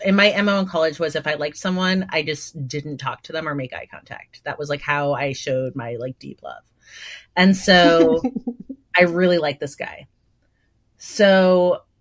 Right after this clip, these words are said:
Speaker 1: I joined the, like, environmental activism group that he was in.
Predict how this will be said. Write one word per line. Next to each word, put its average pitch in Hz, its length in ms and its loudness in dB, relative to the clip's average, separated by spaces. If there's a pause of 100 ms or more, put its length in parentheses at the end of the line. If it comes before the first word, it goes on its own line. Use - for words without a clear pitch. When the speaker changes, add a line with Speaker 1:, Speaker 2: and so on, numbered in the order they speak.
(120)
Speaker 1:
I 165 640 2 (140)
joined 185 840 -6 (120)
the, 160 300 -4
like, 151 220 -4
environmental 151 800 -4
activism 139 640 -8
group 131 300 -10 (260)
that 147 160 -8
he 147 160 -10
was 139 220 -6
in. - 160 -14